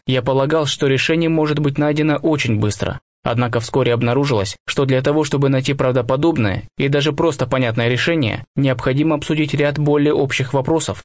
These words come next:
часть которых ранее практически не поднималась. В последующих изданиях обсуждение этих и близких к ним вопросов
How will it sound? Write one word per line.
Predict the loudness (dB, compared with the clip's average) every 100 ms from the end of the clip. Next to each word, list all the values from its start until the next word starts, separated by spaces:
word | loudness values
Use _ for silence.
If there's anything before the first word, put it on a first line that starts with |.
| -4
часть | -2 -2
которых | -2 0 2 2 0
ранее | 0 0
практически | 0 -2 -2 -2 -4 0
не | 0 2
поднималась. | 0 2 2 0 -4 -10 -16 _ _
В | -6
последующих | -4 0 0 2 0 -2 -2
изданиях | 0 0 2 0 -2
обсуждение | -4 -2 -2 2 2 2 0
этих | -2 -2 -4 -2
и | -2
близких | 0 0 -4 -2
к |
ним | 0 0
вопросов | 0 0 0 -2 -4